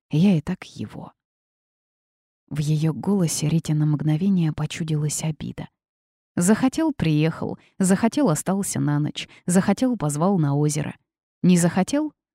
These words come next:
не приехал, не остался — не позвал. Иногда даже не позвонил. Но рано или поздно ему это надоест. И эта магия, и я. Или он встретит ту, на которую захочется тратить время и силы,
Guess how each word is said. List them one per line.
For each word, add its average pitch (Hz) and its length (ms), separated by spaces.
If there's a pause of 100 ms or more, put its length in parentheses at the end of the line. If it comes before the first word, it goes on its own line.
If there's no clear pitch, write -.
не 160 180
приехал, 180 560
не 156 140
остался — 160 560
не 180 140
позвал. - 500 (440)
Иногда 185 400
даже 170 260
не 165 140
позвонил. 160 720 (540)
Но 151 140
рано 143 280
или 143 140
поздно 208 500 (220)
ему 160 300
это 147 160
надоест. 147 760 (240)
И 196 120
эта 220 200
магия, 147 640
и 127 60
я. 147 400 (460)
Или 240 220
он 247 180
встретит - 680
ту, 277 180
на 214 100
которую 214 480
захочется - 760
тратить - 440
время 156 420
и 156 40
силы, - 460